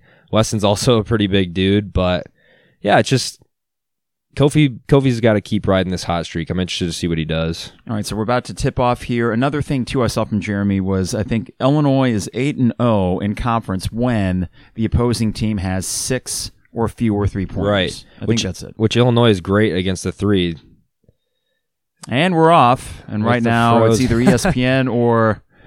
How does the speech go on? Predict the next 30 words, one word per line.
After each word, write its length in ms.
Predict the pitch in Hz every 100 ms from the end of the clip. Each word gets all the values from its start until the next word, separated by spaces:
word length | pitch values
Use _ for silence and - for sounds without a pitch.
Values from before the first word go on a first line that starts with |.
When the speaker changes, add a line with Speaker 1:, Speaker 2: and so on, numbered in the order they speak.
| -
Speaker 2:
I 40 |
mean, 260 | 113 107 127
right 160 | -
Speaker 1:
Hulu. 20 |
Speaker 2:
now, 280 | 117 165 196
the 180 | 104 98
closed 260 | - 131 -
captioning's 500 | 160 - 117 92 82
working. 460 | 85 82 92 110
Speaker 1:
Yeah, 200 | 113 131
that's 200 | 110 113 98
weird. 420 | 95 95 95 95 - _ _ _ _ _
Speaker 2:
But 160 | 107 98
the 80 |
Fire 320 | 101 123 139 120
Stick 300 | - 113 -
seems 380 | - 110 101
to 200 | - 113
be 380 | 104 107 107 104 98 - -
buffering. 580 | 123 123 110 87 - - _ - _ _ _ _
Speaker 1:
Hulu 300 | - 180 185 120
has 340 | 117 - - _ _ _
not 340 | - 98 104
Speaker 2:
Yeah, 100 | 110
we 60 | 113
got 120 | 117
an 60 | 117
early 200 | 131 113
foul 400 | - 120 123 120
on 500 | 107 104 101 92